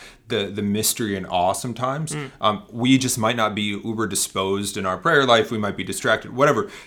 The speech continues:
Speaker 1: Th-, none of that changes the reality of what
Speaker 2: Mm.
Speaker 1: happens on the
Speaker 2: Yeah.
Speaker 1: altar, uh, which is, ought to be a great consolation, uh, not, not a sort of distraction, but, like, this happens because our Lord intends it to happen, because he wills it at the hand of his priest.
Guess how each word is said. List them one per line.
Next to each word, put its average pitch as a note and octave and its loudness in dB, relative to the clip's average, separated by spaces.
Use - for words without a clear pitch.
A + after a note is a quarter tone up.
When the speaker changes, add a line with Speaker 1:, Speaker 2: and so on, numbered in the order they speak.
Speaker 1:
Th-, C#3+ -6
none E3+ 6
of C3+ 2
that A#2+ 8
changes A#2 -4
the G#2 -8
reality G2 -2
of E2+ -10
what D#3+ -4
Speaker 2:
Mm. D3+ -8
Speaker 1:
happens G2+ -2
on F#2+ -6
the F2 -6
Speaker 2:
Yeah. A#2+ -6
Speaker 1:
altar, - -8
uh, G#2+ -2
which D#3 0
is, A2 -4
ought D3 2
to A#2+ -4
be G#2 -4
a G#2+ -8
great G2+ -4
consolation, F#2 -8
uh, F2+ -2
not, A2 -2
not A2+ -2
a F#2 -4
sort F#2 -8
of E2 -12
distraction, A2 -6
but, G2+ -6
like, G2+ -4
this C3+ 2
happens F#2+ 2
because A2+ -4
our G2+ 0
Lord G2 -4
intends F2 -12
it F#2+ -14
to F#2+ -16
happen, G2 -12
because G2+ -12
he F#2 -10
wills F#2+ -6
it - -10
at G#2+ 0
the G2+ -8
hand F2+ -8
of F2 -12
his E2+ -8
priest. - -6